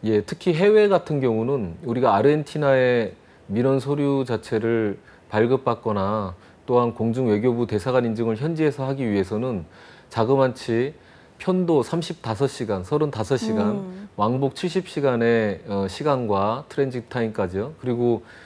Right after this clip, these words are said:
Speaker 1: 이백오십만 원 정도의, 어, 항공비, 그리고 체류비,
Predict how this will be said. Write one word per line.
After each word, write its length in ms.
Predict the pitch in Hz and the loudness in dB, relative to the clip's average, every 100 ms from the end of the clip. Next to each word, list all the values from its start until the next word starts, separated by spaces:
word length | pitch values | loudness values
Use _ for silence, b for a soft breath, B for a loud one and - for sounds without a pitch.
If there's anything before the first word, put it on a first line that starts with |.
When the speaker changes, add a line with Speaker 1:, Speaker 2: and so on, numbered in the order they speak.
| B B | B B
Speaker 1:
이백오십만 840 | 117 139 160 113 120 151 151 143 131 | -2 4 6 4 2 0 0 2 2
원 160 | 127 120 | 2 0
정도의, 680 | 110 104 107 107 107 101 90 - - - | 0 0 4 6 6 4 -2 -12 -20 -10
어, 300 | 101 98 98 | -4 -2 -2
항공비, 680 | 139 151 147 135 104 85 80 - | -2 0 0 0 -2 -6 -8 -8
그리고 280 | 107 104 | -4 -4
체류비, 640 | 104 165 160 143 127 143 | -2 -2 0 0 -2 -6